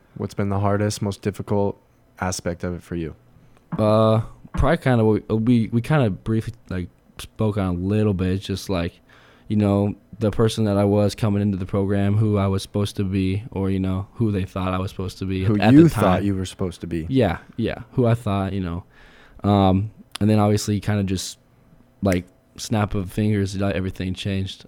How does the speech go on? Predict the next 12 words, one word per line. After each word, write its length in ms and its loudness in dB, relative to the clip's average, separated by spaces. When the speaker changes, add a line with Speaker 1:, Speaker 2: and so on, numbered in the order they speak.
Speaker 2:
Um, 420 -4
I 80 -4
felt 400 -4
it. 220 -2
I 80 0
knew 120 6
exactly 340 2
what 80 0
it 60 2
was. 280 2
I, 240 0
I 280 -2